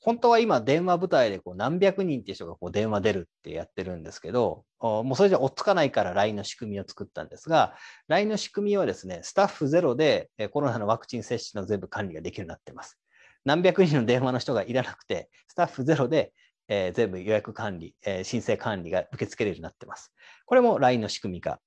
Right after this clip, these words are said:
になってますし、まあ、例えば私みたいな起業家、フリーランスの方もですね、えー、例えば年間じゃあ一億、二億、三億売ろうと思うと、普通の会社だったら、あ、従業員さんや、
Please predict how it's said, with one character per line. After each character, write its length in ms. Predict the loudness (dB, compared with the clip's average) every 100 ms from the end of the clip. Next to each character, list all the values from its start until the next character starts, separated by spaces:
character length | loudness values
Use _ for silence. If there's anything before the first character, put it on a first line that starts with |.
| -8
に 80 |
な 100 | -4
っ 100 | -6
て 80 | -8
ま 100 | -20
す 120 | -16
し、 320 | -4 -2 -2 -6 -20 -12
ま 100 | -2
あ、 40 | 2
例 120 | 6
え 20 |
ば 120 | 6
私 340 | 6 4 0 0
み 100 | 0
た 140 | 0
い 60 | -2
な 100 | -6
起 180 | -8 -2
業 200 | 0 2
家、 120 | 0
フ 100 | -2
リ 120 | -4
ー 20 |
ラ 100 | -4
ン 20 | -8
ス 100 | -16
の 60 |
方 260 | -18 -6 -6
も 120 | -6
で 80 | -10
す 100 | -6
ね、 200 | -4 -6 _ _
え 440 | -6 -4 -6 -10 -8
ー、 60 |
例 40 | -2
え 40 |
ば 80 | 2
年 260 | 4 2 2
間 220 | 2 4
じ 80 | 4
ゃ 40 |
あ 20 |
一 200 | 2 0
億、 200 | -4 -4
二 160 | -4 -4
億、 160 | -4 -4
三 200 | -6 -4
億 180 | -6
売 40 | -2
ろ 120 | -2
う 60 | -2
と 80 |
思 180 | -8 -14
う 40 | -4
と、 260 | -2 -2 -4 -20 -20
普 100 | -6
通 140 | 0 2
の 120 | 2
会 200 | 2 2
社 140 | 2
だ 80 | 2
っ 80 | 0
た 120 | -2
ら、 240 | -2 -2 -6 _ _
あ、 200 | -8 -6
従 220 | -4 0 2
業 120 | 2
員 60 |
さ 140 | 0 -8
ん 80 | -12
や、 200 | -12